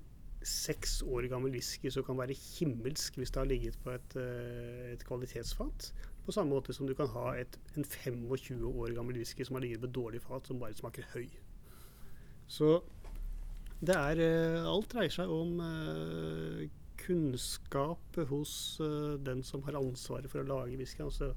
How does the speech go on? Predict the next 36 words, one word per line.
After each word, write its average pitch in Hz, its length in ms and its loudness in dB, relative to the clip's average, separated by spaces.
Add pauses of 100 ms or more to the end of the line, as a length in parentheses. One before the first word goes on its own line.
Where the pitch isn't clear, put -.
(200)
det 240 120 2
dreier 160 140 2
seg 175 140 0
om, 170 80 0
eh, 170 100 0
samarbeid 147 480 2
mellom 143 240 0
destillatøren 147 800 0
og 143 60 -2
han 139 120 -2
som 151 140 -4
har 139 80 2
ansvaret 131 280 -4
for 151 140 -2
eikefatene, 135 640 -2
og 139 80 0
han 131 80 0
som 135 200 -4
til 131 140 -4
slutt - 360 -2 (420)
blander 135 560 2
dette - 100 -4
sammen. 165 300 -2 (960)
Og, 151 480 8
eh, 143 1040 6
det 135 140 -4
er - 80 -4
ikke 160 160 0
noe 147 260 4
automatikk - 800 -8
i 131 80 0
at 127 140 -4 (160)
gammelt 120 500 -2 (400)
er 123 180 -4 (100)
automatisk - 840 -6 (200)
best. - 480 0